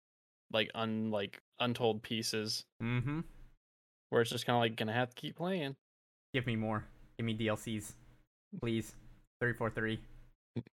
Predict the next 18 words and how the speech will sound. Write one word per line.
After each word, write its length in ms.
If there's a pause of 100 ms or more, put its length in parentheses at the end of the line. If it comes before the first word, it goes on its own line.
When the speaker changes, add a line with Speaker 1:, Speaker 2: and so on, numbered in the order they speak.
(760)
Speaker 2:
I'll 100
just 180
throw 120
Speaker 1:
I 40
Speaker 2:
my 120
Speaker 1:
mean, 80
we're, 160
we're 100
Speaker 2:
wallet 60
at 120
you. 140
Speaker 1:
getting, 340 (160)
Speaker 2:
<laughs> 160
Speaker 1:
we're 120
getting, 480
uh, 640
I 20
think, 180